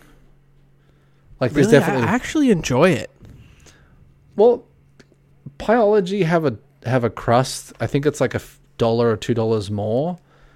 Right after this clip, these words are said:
Speaker 1: and it's like a, it's a more, it's a higher rising. It's like, it's called, like, extra rise or something.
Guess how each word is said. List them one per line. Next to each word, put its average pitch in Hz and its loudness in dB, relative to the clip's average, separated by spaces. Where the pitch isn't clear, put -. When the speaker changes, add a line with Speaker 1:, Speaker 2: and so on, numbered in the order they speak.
Speaker 1:
and 120 -2
it's 117 -6
like 117 0
a, 104 -2
it's - -6
a 127 2
more, 117 2
it's - -6
a 123 -2
higher 127 2
rising. 113 -2
It's 139 -6
like, 117 -2
it's 110 -10
called, 135 0
like, 107 -6
extra - -4
rise 104 0
or 101 -6
something. 101 -8